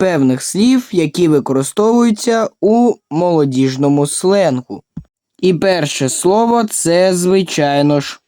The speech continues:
крінж. Його доволі таки часто використовують.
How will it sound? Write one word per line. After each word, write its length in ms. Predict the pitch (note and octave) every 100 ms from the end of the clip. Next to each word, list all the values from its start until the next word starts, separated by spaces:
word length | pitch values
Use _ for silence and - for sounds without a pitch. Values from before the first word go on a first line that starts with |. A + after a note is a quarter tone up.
| -
крінж. 520 | B2 G#2+ A2 - - _
Його 380 | C#3 C#3+ F3+ A3
доволі 360 | G3 C#3+ D#3+ E3+
таки 240 | D3 C3+
часто 400 | A#2+ B2+ C3 -
використовують. 1000 | B2+ B2 C#3 D#3 - F3+ B2 G#2 G2+ -